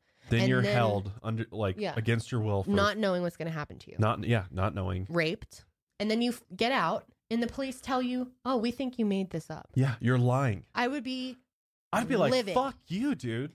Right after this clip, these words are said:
Speaker 2: Yeah, seriously.
Speaker 1: You don't know what I just went through.
Speaker 2: Yeah, I can't believe that. I, <sighs> trash, dude, trash.
Speaker 1: And, and the police literally said that because she didn't look like a kidnap victim or somebody that had been abducted and sexually assaulted,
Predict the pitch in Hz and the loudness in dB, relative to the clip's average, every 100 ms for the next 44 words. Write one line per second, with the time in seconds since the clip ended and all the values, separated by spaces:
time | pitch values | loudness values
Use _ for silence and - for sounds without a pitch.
0 | _ 254 320 160 - 294 302 220 - 165 | _ -2 -2 -2 -10 -8 -4 -6 -8 -16
1 | 165 - - 220 262 214 175 165 160 - | -18 -8 0 2 4 4 2 0 -2 -6
2 | 180 240 - 92 92 - 254 165 185 208 | -6 -8 -8 -12 -8 -2 -2 -2 -6 -6
3 | - 247 196 175 175 165 151 151 185 208 | -4 -4 -4 -4 -4 -6 -8 -6 -4 -6
4 | _ 190 - - - - - _ _ _ | _ -20 -16 -14 -12 -14 -18 _ _ _
5 | - - 135 - - - - - 147 175 | -20 -14 -12 -12 -14 -14 -14 -2 2 2
6 | - 165 160 160 151 156 - 196 - 185 | 2 2 2 0 0 0 0 -2 2 2
7 | 180 170 139 - 175 147 113 101 - _ | 4 2 0 -2 0 2 4 2 -2 _
8 | _ - 127 - 151 143 - _ _ - | _ -6 -2 2 0 0 -8 _ _ -8
9 | - 180 185 139 113 123 147 - 127 117 | -2 2 2 0 -2 0 0 -2 0 0
10 | 110 - _ - 123 - 143 131 87 98 | 0 -10 _ -8 -4 0 0 0 0 -2
11 | - 90 92 90 127 127 127 123 117 110 | -4 -4 -6 -2 0 2 4 4 4 2
12 | 113 117 110 104 110 104 - 104 80 98 | -2 0 -2 0 -2 -2 0 0 -2 -4
13 | 113 107 110 98 - 104 95 87 | -4 -2 -2 -2 2 0 0 -6